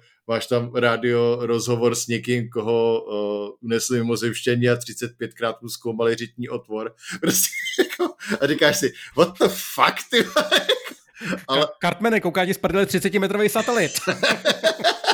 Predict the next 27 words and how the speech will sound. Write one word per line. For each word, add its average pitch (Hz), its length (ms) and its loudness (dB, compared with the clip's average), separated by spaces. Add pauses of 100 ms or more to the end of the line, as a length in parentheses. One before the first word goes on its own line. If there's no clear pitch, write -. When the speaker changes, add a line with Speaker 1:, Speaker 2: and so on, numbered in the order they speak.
(1600)
Speaker 1:
Ale, 147 300 4
ale 151 220 2
opravdu 160 440 0
jako 165 540 0
mám 151 160 -2
z - 80 -8
toho 190 160 2
hroznou 185 260 0
radost 196 300 -4
vlastně 151 240 -6
z - 60 -12
té - 80 -10
hry, 131 160 -10
no. 120 220 -12
Takže 135 280 0 (100)
dík 139 360 -10
hlavně 151 260 2
Iggy 151 240 -2
za, 147 320 -2
za, 143 100 -6 (180)
já 139 60 -4
bych 143 160 -2
si 151 120 -6
toho 156 140 0
asi 156 160 -2
nevšiml 135 300 -8
sám. 110 280 -14